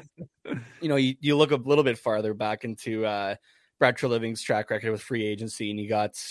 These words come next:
Speaker 2: Troy Brouwer, you got James Neal. Uh, those are some of the bigger ones, right? Troy Brouwer
Speaker 1: Mm-hmm.
Speaker 2: being bought out before going to play in Florida, and James Neal getting shopped to Edmonton, uh, Calgary's biggest rival, not o-,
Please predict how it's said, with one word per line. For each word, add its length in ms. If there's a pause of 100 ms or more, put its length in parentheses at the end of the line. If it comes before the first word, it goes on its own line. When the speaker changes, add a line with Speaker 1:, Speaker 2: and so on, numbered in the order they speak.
(120)
Speaker 2:
Troy 320
Brouwer, 460
you 100
got 200 (120)
James 480
Neal. 480 (340)
Uh, 480
those 160
are 60
some 160
of 60
the 80
bigger 280
ones, 300
right? 160
Troy 180
Brouwer 400
Speaker 1:
Mm-hmm. 220
Speaker 2:
being 340
bought 220
out 300
before 240
going 220
to 60
play 220
in 100
Florida, 440
and 180
James 260
Neal 220
getting 220
shopped 380
to 180
Edmonton, 560 (340)
uh, 240
Calgary's 320
biggest 320
rival, 560
not 320
o-, 220